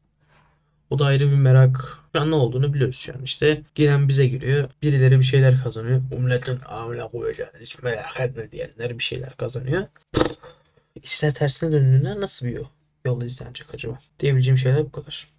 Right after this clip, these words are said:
Kendinize bakın. Instagram adresim G G Burak Pusat. Twitch adresim de aynı şekilde G G Burak Pusat. Bana buralardan ulaşabilirsiniz. Fikirleriniz ve geri dönüşleriniz benim için çok önemli.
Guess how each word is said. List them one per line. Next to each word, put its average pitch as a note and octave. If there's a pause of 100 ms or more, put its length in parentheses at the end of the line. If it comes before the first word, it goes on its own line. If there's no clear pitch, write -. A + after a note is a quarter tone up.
(140)
Kendinize A2+
bakın. C#3+
Instagram B2
adresim B2+ (340)
G B2
G A2+
Burak -
Pusat. - (340)
Twitch C3
adresim A#2+
de A2+
aynı A2+
şekilde A#2+
G A#2
G A#2
Burak B2
Pusat. - (180)
Bana B2
buralardan A#2+
ulaşabilirsiniz. A#2+ (140)
Fikirleriniz D#3+
ve C#3 (140)
geri B2
dönüşleriniz B2+
benim A#2+
için C#3+
çok C#3+
önemli. C3